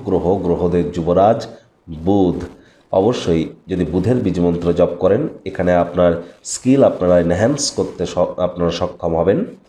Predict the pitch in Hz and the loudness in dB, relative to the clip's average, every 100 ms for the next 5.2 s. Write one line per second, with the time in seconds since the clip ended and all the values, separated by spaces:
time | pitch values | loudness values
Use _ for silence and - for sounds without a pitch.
0 | _ - _ 92 107 110 131 127 135 113 | _ -20 _ 0 2 4 2 2 2 2
1 | 92 87 87 85 87 90 87 85 85 87 | 2 2 0 0 0 0 0 -2 -2 -6
2 | - 90 104 127 98 90 87 85 87 85 | -8 -4 0 0 2 2 0 -2 -2 -4
3 | - 85 90 - 143 - 92 - - _ | -4 -4 -4 -4 -4 0 -2 -2 -12 _
4 | _ - 117 117 - 104 101 123 147 143 | _ -2 0 0 -2 -2 0 0 0 0
5 | 135 - | -2 -4